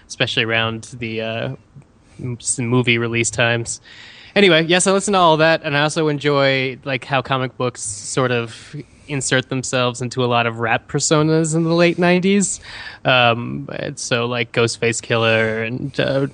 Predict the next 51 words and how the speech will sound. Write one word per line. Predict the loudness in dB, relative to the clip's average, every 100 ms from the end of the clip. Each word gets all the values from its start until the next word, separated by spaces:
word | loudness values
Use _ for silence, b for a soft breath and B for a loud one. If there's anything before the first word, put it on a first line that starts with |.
| -6
you | -4
know, | -4
basically | -2 0 0 2 2
a |
lot | 4
of | 2
the |
Wu-Tang | 0 -2 0 -2
Clan | 0 -2 0
members | -2 -2 -2 -2 -2
and | -2
their | -2
love | 2 0
of | 0 -4
genre. | -4 2 2 2 2 0 -2 B B B B B B B B
Anyway, | 4 6 6 2 -4 _ -20 0
well, | 4 6 4 2
a | 2
lot | 2 2
of |
that | 0
will | 0
probably | 0 0 0
come | 0 0
up, | 0 -2
and | -4
I |
wanna | -2 -2 -4
think | -4 -6
about | -2 0 0
maybe | -2 -4
doing | -2 -2 -2
an | -4
edit | -2 0 0 -4
of | -6
some | -6 -4
things | -2 -2 -4
that | -6
we | -2
had | -2
talked | 0 -2 0
together. | -2 0 0
But | 0
in | 0
terms | 0 2
of | 4
where | 6
I'm | 6
getting | 6 4 2
music | 2 0 2
for | 2 2 2